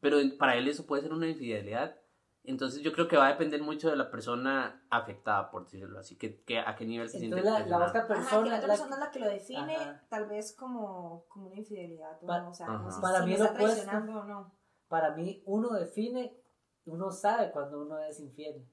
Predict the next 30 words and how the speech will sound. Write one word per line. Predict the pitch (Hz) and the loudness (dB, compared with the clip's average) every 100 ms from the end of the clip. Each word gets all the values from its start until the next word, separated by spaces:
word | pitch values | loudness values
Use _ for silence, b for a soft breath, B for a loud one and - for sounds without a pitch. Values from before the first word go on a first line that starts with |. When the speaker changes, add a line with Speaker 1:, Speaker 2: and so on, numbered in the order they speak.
| - | -8
Speaker 2:
cuando | 143 143 | -8 -6
uno | 151 165 | -6 0
realmente | 160 151 170 170 175 | 0 0 -4 -4 -10
está | 165 147 | -8 -8
siendo | 139 143 147 | -8 -10 -10
infiel. | 139 143 139 - | -10 -8 -8 -10
Speaker 3:
Sí, | - 339 | -10 -6
tú, | 311 | -4
eso | 302 254 330 | -4 -4 -6
depende | - 269 311 | -6 -2 -2
de | |
la | 240 | -2
moral | 202 190 | -6 -6
de | - | -10
cada | - 269 269 | -6 -6 -6
persona. | 175 - 247 175 | -12 -10 -12 -12
O | _ _ | _ _
sea, | - 254 | -6 -4
la | 214 | -4
Speaker 2:
Sí. | - | -6
Speaker 3:
moral | 180 208 302 | -6 -6 -4
o | 294 | -6
de | |
lo | 214 | -6
que | - 185 | -10 -14
tengan | 185 202 | -12 -14
construido | 233 254 - 202 190 214 262 262 | -14 -16 -16 -14 -6 -6 -6 -8
cada | 226 214 226 | -8 -6 -6
uno | 240 247 254 - | -8 -12 -16 -16
como... | 208 175 160 156 | -16 -16 -18 -20